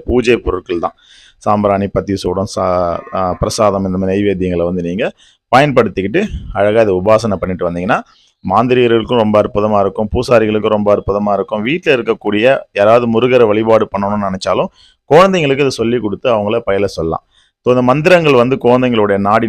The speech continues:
நரம்புகளை வந்து ரொம்ப அற்புதமா பலப்படுத்தும், தீய வழிகள்ல போவதுக்கான தன்மையை வந்து கட்டுப்படுத்தும். இதை வந்து குழந்தைங்களை வீட்ல நீங்க கொடுக்கலாம். முருகர் வழிபாடு நம்ம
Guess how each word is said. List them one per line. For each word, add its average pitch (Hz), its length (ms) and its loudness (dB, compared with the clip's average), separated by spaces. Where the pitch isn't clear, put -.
நரம்புகளை 104 400 0
வந்து 95 220 -4
ரொம்ப 101 220 -4
அற்புதமா 104 320 -4
பலப்படுத்தும், 101 540 -4
தீய 175 180 4
வழிகள்ல 131 420 4
போவதுக்கான 113 560 2
தன்மையை 151 400 2
வந்து 104 240 0
கட்டுப்படுத்தும். 92 520 -6
இதை 110 160 4
வந்து 120 220 0
குழந்தைங்களை 117 480 2
வீட்ல 107 260 -4
நீங்க 92 180 -6
கொடுக்கலாம். 98 340 -4
முருகர் 120 320 4
வழிபாடு 104 420 2
நம்ம 95 240 -2